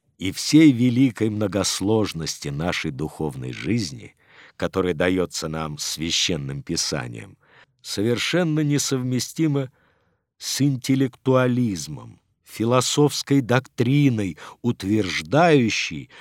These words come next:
что всякая действительность познаваема и что доступна она лишь познавательной способности разума. Интеллектуализм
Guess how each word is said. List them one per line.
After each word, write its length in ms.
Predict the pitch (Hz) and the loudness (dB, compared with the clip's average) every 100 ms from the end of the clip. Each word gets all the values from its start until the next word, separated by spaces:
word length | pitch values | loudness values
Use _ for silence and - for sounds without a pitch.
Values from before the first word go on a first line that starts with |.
| - | -14
что 300 | - - 123 | -10 -2 -2
всякая 760 | 110 - - 160 165 147 143 139 | 0 0 6 6 6 4 2 2
действительность 1160 | 95 120 104 - 92 151 160 - 135 131 127 | 2 0 0 -2 2 4 4 0 -2 -2 -4
познаваема 1160 | - 95 76 85 82 87 147 165 156 147 139 139 - - _ | -4 -4 -4 -4 -2 2 4 4 4 2 -2 -6 -12 -20 _
и 160 | - | -2
что 240 | 113 - 123 | 0 0 2
доступна 880 | 123 120 - - 175 165 - 151 147 | 4 4 0 0 2 2 2 2 4
она 200 | 147 147 | 4 4
лишь 340 | 143 131 - _ _ _ | 4 0 -4 _ _ _
познавательной 1160 | 123 90 80 113 101 117 147 151 143 135 127 123 | 4 4 6 6 6 6 6 6 2 0 0 0
способности 920 | - 101 92 107 107 104 101 - 95 | -2 -2 -2 0 -2 0 -4 -2 -4
разума. 680 | 78 73 65 60 55 50 - _ _ _ _ _ _ _ _ _ _ _ _ | -2 -4 -8 -10 -16 -20 -20 _ _ _ _ _ _ _ _ _ _ _ _
Интеллектуализм 1500 | 82 101 92 92 90 80 - 78 78 76 107 147 82 69 | -4 -4 -2 -2 -4 -4 -6 -4 -2 0 2 2 0 -8